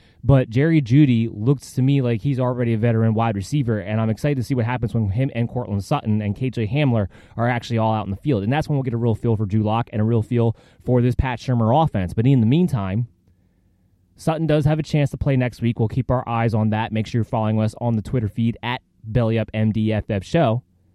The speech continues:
for all those player news update notifications that I give you. But if he does miss,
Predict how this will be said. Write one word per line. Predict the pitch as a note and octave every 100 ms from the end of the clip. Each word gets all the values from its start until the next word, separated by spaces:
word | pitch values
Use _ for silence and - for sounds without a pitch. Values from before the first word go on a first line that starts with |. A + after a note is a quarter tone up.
| _ _ _ _ _ _
for | -
all | A#2 G#2+
those | G#2+
player | - A#2 G#2+
news | G#2+ -
update | A2 A#2 G#2+
notifications | G#2 F#2+ - A2 G2+ G2+
that | G#2
I | G2
give | F#2 C#3 A2
you. | G2+ A2 - - _ _ _ _ _ _ _ _ _
But | D3
if | C#3
he | E3+
does | D#3 E3 D#3+
miss, | C3 A#2+ D3+ -